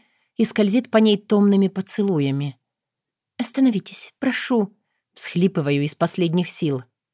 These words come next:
Но говорить хоть что-то было ошибкой. Олег слишком опытный мужчина, умеющий выбивать страйк даже из самой невыгодной позиции.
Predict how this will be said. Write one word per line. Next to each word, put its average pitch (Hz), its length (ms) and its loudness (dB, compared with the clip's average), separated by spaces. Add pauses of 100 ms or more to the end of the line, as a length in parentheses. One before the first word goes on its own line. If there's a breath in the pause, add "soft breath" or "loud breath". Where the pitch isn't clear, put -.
(240)
Но 220 280 2
говорить 247 400 2
хоть 240 220 0
что-то 226 380 0
было 190 260 2
ошибкой. - 640 -6 (440)
Олег 180 300 2
слишком 180 460 0
опытный 156 400 0
мужчина, 147 600 -2 (340)
умеющий 202 540 6
выбивать 202 440 2
страйк 240 420 0
даже 208 300 4
из 208 160 -2
самой 254 300 4
невыгодной 233 540 4
позиции. 170 800 -2